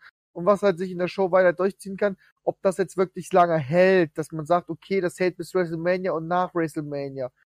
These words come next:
Und dann ist halt auch die Frage, hält sich dann eher das Stable des Heels, was sie ja gerade mehr aufbauen wollen, und was ist überhaupt mit dem Stable des Faces halt, weißt du, so mit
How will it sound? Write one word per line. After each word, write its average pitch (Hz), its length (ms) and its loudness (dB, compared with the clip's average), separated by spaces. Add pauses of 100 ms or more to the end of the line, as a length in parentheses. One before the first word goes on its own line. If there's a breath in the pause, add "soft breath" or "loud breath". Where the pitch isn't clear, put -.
(100)
Und 165 300 -6 (300)
dann 190 160 4
ist 185 80 -4
halt 185 100 -4
auch 175 120 -4
die 175 100 -8
Frage, 175 280 0
hält 175 260 2
sich - 120 -16
dann 165 140 -4
eher 170 180 2
das 156 140 -2
Stable 170 340 -2
des 147 260 -10
Heels, 202 460 -2
was 185 160 -2
sie 185 60 0
ja 160 100 4
gerade 160 300 0
mehr 156 240 0
aufbauen 160 480 -4
wollen, 202 260 0 (360)
und 175 140 -8
was 214 140 0
ist 196 140 -12
überhaupt 180 380 0
mit 180 160 -6
dem 170 120 -6
Stable 175 400 -2
des 151 180 -12
Faces 190 580 -2
halt, 135 220 -6
weißt 139 300 -6
du, 170 60 -6
so 160 140 -6
mit 151 180 -10